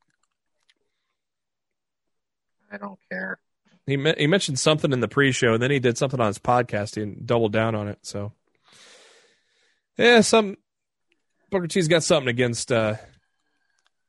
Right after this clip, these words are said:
Speaker 2: Marcho thinks that's Hangman passed out, but that dude looks like he had short hair.
Speaker 1: I mean, I don't know. It could be anybody from the top down like that.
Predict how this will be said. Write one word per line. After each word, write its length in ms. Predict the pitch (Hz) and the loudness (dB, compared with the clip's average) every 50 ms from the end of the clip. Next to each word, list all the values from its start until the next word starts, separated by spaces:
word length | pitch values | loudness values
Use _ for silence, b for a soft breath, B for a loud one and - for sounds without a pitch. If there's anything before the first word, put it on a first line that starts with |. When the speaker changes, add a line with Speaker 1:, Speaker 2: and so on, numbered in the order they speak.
| _ _ _ _ _ _ _ _ _ - - _ _ _ _ _ _ _ _ _ _ | _ _ _ _ _ _ _ _ _ -20 -20 _ _ _ _ _ _ _ _ _ _
Speaker 2:
Marcho 360 | 160 175 220 226 - 302 247 | 0 2 2 2 2 0 0
thinks 260 | - - 214 196 - | 2 2 0 0 0
that's 160 | 185 151 - | -2 -2 -2
Hangman 400 | - 156 156 170 175 165 143 123 | -2 0 0 0 2 0 0 0
passed 300 | 113 135 127 117 113 - | 0 0 0 0 0 -2
out, 80 | 120 113 | -4 -4
but 60 | 135 | -4
that 120 | 190 226 | -4 -4
dude 120 | 214 247 226 | -6 -4 -4
looks 140 | 180 156 - | -4 -4 -2
like 100 | 170 143 | -2 0
he 60 | 143 | 0
had 120 | 123 117 | 0 -2
short 240 | - - 151 135 117 | -2 -4 -4 -4 -2
hair. 320 | 120 131 127 107 95 - - _ _ _ _ _ _ _ _ _ _ _ _ _ _ _ _ _ _ _ _ _ _ _ _ _ _ _ _ _ _ _ _ _ _ _ _ _ _ _ _ _ _ _ _ _ _ _ _ _ _ _ _ _ _ _ _ _ _ _ _ - | -2 -2 -2 -2 -4 -8 -14 _ _ _ _ _ _ _ _ _ _ _ _ _ _ _ _ _ _ _ _ _ _ _ _ _ _ _ _ _ _ _ _ _ _ _ _ _ _ _ _ _ _ _ _ _ _ _ _ _ _ _ _ _ _ _ _ _ _ _ _ -10
Speaker 1:
I 80 | 107 | -6
mean, 160 | 101 104 98 | -4 -2 0
I 100 | 101 101 | 2 2
don't 140 | 104 101 98 | 2 2 0
know. 140 | 92 92 92 | -2 -2 -2
It 80 | 98 - | -4 -4
could 140 | - 113 | -4 -4
be 120 | 101 101 98 | -2 -2 -2
anybody 320 | 98 98 95 92 92 92 | -2 -2 -4 -4 -6 -8
from 160 | 87 - 101 | -10 -10 -8
the 140 | 92 92 90 - _ - | -6 -6 -6 -6 _ 2
top 280 | 101 95 92 95 - _ | 4 4 4 4 2 _
down 260 | - 98 95 95 95 92 | 2 2 2 4 2 0
like 160 | 87 87 - _ | -2 -4 -4 _
that. 320 | 92 90 87 90 92 92 | -2 0 0 0 0 -2